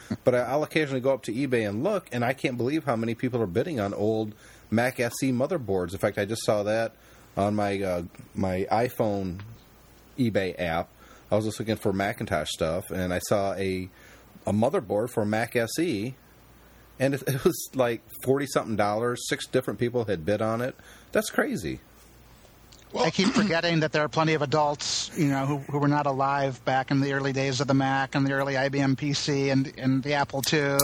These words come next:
Speaker 3: and the T R S eighty and, and some of the people who know the most about those old computers actually w-,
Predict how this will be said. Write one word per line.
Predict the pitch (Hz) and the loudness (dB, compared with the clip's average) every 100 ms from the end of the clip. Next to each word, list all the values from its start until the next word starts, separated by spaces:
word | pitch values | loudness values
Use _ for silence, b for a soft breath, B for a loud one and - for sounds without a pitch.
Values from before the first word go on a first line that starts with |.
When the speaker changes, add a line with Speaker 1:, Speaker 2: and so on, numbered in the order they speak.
| 139 | 4
Speaker 3:
and | 139 | 0
the | |
T | 131 160 | -2 0
R | 143 | 0
S | 143 135 | 0 -2
eighty | 147 147 143 | -2 0 -2
and, | 139 147 B B B B - | -2 -4 B B B B -2
and | 139 139 135 | 2 2 2
some | 160 | 2
of | 156 | 0
the | |
people | 147 156 156 | 0 0 2
who | 147 | 2
know | 143 | 2
the | 135 | 2
most | 143 160 - | 2 2 0
about | 151 135 135 | 0 0 0
those | 131 | -2
old | 147 135 | 0 0
computers | 143 131 143 135 135 143 | 0 0 0 -2 -2 -2
actually | 131 - 156 135 | -2 -2 -2 -2
w-, | 131 | -4